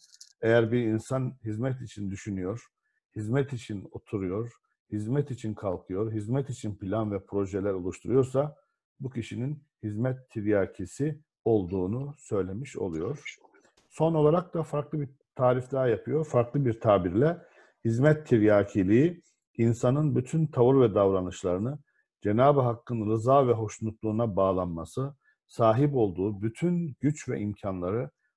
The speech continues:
onu insanlığa tanıtma uğrunda kullanması manasına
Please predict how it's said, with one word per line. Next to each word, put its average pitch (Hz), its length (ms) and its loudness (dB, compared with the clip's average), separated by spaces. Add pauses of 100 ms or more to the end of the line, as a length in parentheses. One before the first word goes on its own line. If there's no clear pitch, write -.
(140)
onu 117 440 -4
insanlığa 113 720 -4
tanıtma 117 600 -6 (100)
uğrunda 101 640 -2 (340)
kullanması 104 840 -6
manasına 95 880 -4